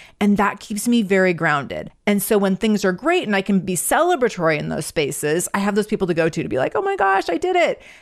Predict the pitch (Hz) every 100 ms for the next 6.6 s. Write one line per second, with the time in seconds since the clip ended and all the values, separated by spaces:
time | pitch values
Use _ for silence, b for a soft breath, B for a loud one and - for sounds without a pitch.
0 | B 196 196 196 233 233 226 - _ -
1 | 190 185 220 339 302 - 185 151 170 165
2 | 147 147 180 202 240 233 - - 247 311
3 | - - 220 220 202 220 226 202 233 202
4 | 208 196 202 214 190 196 190 196 196 -
5 | 202 247 233 220 220 214 240 240 - 208
6 | - - 208 208 202